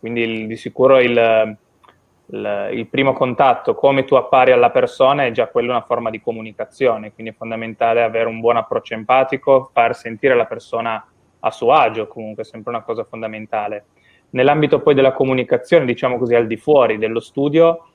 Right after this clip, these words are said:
al di là del passaparola, ci sono quindi i vari biglietti da visita, le varie card. Noi ci siamo conosciuti anche attraverso, per la realizzazione di una card, fondamentale per, per esprimere, come dicevi anche tu, l'idea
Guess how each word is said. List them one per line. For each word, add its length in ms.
al 140
di 80
là 120
del 140
passaparola, 680
ci 120
sono 300
quindi 360
i 40
vari 500
biglietti 360
da 80
visita, 400
le 80
varie 220
card. 360
Noi 160
ci 100
siamo 240
conosciuti 520
anche 180
attraverso, 840
per 140
la 80
realizzazione 560
di 40
una 140
card, 460
fondamentale 720
per, 500
per 160
esprimere, 520
come 200
dicevi 300
anche 200
tu, 140
l'idea 720